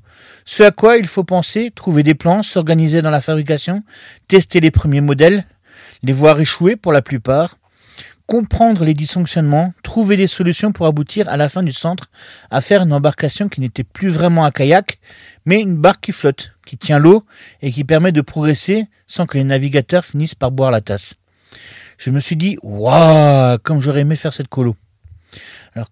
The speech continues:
commencer par vouloir faire un kayak et finir avec une barque, est-ce une espèce d'échec ? Non, pas tant que ça, parce que l'animateur décrit aussi l'enthousiasme du groupe, leur investissement,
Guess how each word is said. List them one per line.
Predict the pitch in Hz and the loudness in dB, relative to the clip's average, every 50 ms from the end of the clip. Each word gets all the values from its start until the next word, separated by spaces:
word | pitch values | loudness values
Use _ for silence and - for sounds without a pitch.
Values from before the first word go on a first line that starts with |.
| _ _ _ | _ _ _
commencer | - 226 226 214 226 214 - - 285 | 2 2 2 4 2 0 -2 -4 -6
par | 226 - 196 151 | -6 -8 -8 -6
vouloir | 151 165 170 170 165 - | -2 0 0 0 0 0
faire | - - 220 180 | -2 -2 -2 0
un | 156 147 | -2 -2
kayak | - - 156 143 147 160 180 - - - - _ _ _ _ _ _ _ _ _ - | -2 0 0 2 2 2 0 -2 -6 -18 -20 _ _ _ _ _ _ _ _ _ -12
et | 180 131 | -10 -10
finir | - - 190 196 220 202 | -8 -4 -4 -2 0 0
avec | 175 147 135 - - | 0 0 0 -2 -4
une | 143 123 | -4 -2
barque, | 120 131 151 165 - - - - _ _ _ _ _ _ - - - _ _ _ _ - | 2 2 2 0 0 -6 -16 -20 _ _ _ _ _ _ -20 -20 -20 _ _ _ _ 0
est-ce | 220 226 220 - - | 2 2 2 0 -2
une | 185 | -2
espèce | 151 143 - - 196 185 160 | -4 -4 -4 -2 -2 -2 0
d'échec ? | 139 139 123 - - 110 - - - - - _ _ _ _ _ _ _ _ _ _ _ _ _ _ _ - - _ - - - - - _ - | 0 -2 -4 -4 -4 -8 -8 -10 -14 -18 -20 _ _ _ _ _ _ _ _ _ _ _ _ _ _ _ -20 -20 _ -20 -20 -20 -20 -16 _ 0
Non, | 175 196 185 139 - _ - | 4 4 4 4 0 _ -6
pas | - 190 196 | -2 -2 0
tant | - 233 220 | 2 0 0
que | 185 - | 0 0
ça, | - 139 113 - _ _ _ _ _ _ - | 0 -2 -2 -2 _ _ _ _ _ _ -8
parce | - 147 - | -8 -6 -4
que | - 151 | 0 2
l'animateur | 147 156 175 175 165 156 143 - - 190 | 4 4 4 4 2 2 0 0 0 -2
décrit | 165 151 151 - - - 202 - | -2 -2 -6 -6 -8 -10 -6 -4
aussi | - 170 - - 214 | -4 -4 -2 -2 -2
l'enthousiasme | 196 180 170 - 165 151 170 180 170 - 175 | -2 -2 -4 -4 -4 -2 -2 -2 -2 -2 -2
du | 165 165 175 | 0 0 0
groupe, | 143 139 143 131 - - - _ _ - - - - - - - | 0 -2 -4 -4 -8 -14 -14 _ _ -20 -20 -20 -20 -16 -4 2
leur | 131 147 139 | 2 4 4
investissement, | 151 160 160 165 156 - 214 185 - - 156 147 | 4 4 4 4 2 0 -4 -2 -2 0 0 0